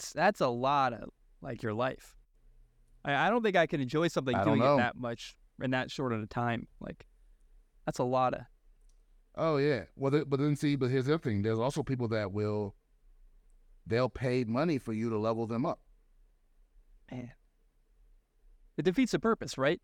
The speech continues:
Speaker 1: To you?
Speaker 2: That,
Speaker 1: Like
Speaker 2: that's e-, well, it, for me, it does. That's even worse.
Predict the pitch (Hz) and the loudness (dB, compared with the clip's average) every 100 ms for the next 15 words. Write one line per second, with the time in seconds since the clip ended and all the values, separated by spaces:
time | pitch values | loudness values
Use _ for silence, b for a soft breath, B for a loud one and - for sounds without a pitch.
0 | - 147 135 - 147 127 - _ _ 127 | -4 -2 2 2 2 0 -2 _ _ -2
1 | 127 131 135 - 104 120 117 110 127 - | 0 0 -2 -2 0 0 0 -2 -4 -4
2 | - 113 104 147 208 127 - 95 110 127 | -2 0 2 2 2 2 -2 -6 -4 -2
3 | 151 147 139 147 180 226 175 - - | -2 -2 -4 -2 0 2 0 -4 -16